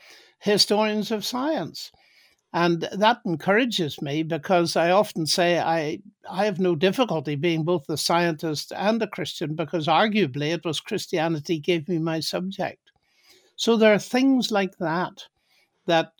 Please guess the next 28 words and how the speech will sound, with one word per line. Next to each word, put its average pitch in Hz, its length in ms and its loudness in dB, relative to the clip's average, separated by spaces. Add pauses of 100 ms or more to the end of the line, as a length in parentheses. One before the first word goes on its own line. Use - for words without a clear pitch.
(120)
folk 226 340 0
can 180 220 0
easily 180 360 -2
learn 190 420 4
whether 156 260 -2
they're 147 180 -2
scientists 165 640 -4
or 143 120 -4
not 170 420 0 (720)
to 180 180 4
show 240 360 4
that 165 200 0
there 170 140 0
are 214 280 2
pointers 208 600 -2
coming 202 460 -2
from 156 280 -4
science 143 840 -4
and, 160 500 -4
uh, - 160 -12 (120)
pointing 175 460 -4
towards 156 680 -4 (580)
the 165 160 0
truth 156 640 -6 (160)
of 147 540 2 (520)
the 156 400 -2
biblical 147 480 -4
message. - 600 -10